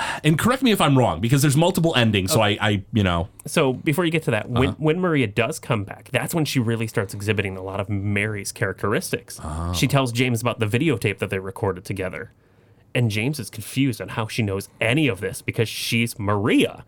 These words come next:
Speaker 1: Right.
Speaker 2: She's not his wife. And she just kind of is very ambiguous. She's like, "Oh, don't worry about it, honey. You'll find out."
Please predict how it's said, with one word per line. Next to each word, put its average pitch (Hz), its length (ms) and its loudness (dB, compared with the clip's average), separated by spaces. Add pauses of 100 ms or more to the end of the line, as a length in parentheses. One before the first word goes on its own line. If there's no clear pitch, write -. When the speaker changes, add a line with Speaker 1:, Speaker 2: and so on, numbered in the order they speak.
Speaker 1:
Right. 73 340 0
Speaker 2:
She's - 240 -4
not 185 140 0
his 92 100 -2
wife. 90 540 -6 (1200)
And 104 300 -2
she - 180 -8
just - 160 -10
kind 120 140 0
of 92 100 -4
is 98 100 -6
very 98 260 -2
ambiguous. 123 360 -2
She's 107 200 -2
like, 113 180 -2 (340)
"Oh, 226 300 -4
don't 160 220 -6
worry 165 180 -6
about 147 200 -4
it, 131 80 -10
honey. 139 280 -6 (400)
You'll 156 140 -8
find 170 300 -4
out." - 340 -6